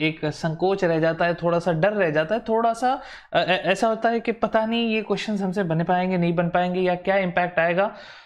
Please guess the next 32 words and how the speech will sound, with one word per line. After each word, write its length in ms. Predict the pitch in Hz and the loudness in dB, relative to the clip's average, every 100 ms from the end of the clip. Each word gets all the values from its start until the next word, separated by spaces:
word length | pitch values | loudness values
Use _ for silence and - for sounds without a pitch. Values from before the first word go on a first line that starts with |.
| _ - | _ 2
अ, 360 | 180 185 185 | 2 4 2
जब 220 | 175 185 | 2 2
हमारे 240 | 185 190 185 | 2 2 2
सामने 300 | 190 180 185 | 0 2 0
ये 60 | |
क्वेश्चन 340 | 175 175 175 180 | 0 0 0 0
आएगा, 300 | 180 156 131 | 2 2 0
ठीक 200 | 190 202 | 0 0
है? 60 | |
तो 100 | 180 | 0
ये 180 | 180 226 | 0 0
सा-, 240 | 233 226 185 | 0 0 0
ये 200 | 226 254 | 0 2
टाइप 260 | 214 214 | 0 0
के 100 | 240 | -4
क्वेश्चंस 680 | 226 196 170 - 233 233 202 | -2 -2 -2 -4 -2 -2 -2
जो 140 | 180 185 | -2 0
होंगे, 360 | 190 185 175 | 0 0 0
जो 160 | 135 147 | 0 -2
thermodynamics 800 | 160 156 160 160 160 165 180 175 | 0 0 0 0 0 -2 -4 -4
के 220 | 175 165 | -2 0
जैसे 300 | 151 147 160 | 0 0 -2
क्वेश्चंस 320 | 156 143 147 | -4 -4 -4
होंगे 200 | 143 143 | -4 0
या 100 | 160 | 0
फिजिकल 340 | 165 220 226 220 | 0 -2 -2 -2
केमिस्ट्री 400 | 196 190 196 202 | -2 -2 -2 -2
के 60 | |
in 80 | 175 | 0
general 340 | 165 160 165 | 0 0 0
क्वेश्चंस 340 | 160 147 151 147 | -2 -4 -4 -4
होंगे, 280 | 139 151 | -2 -4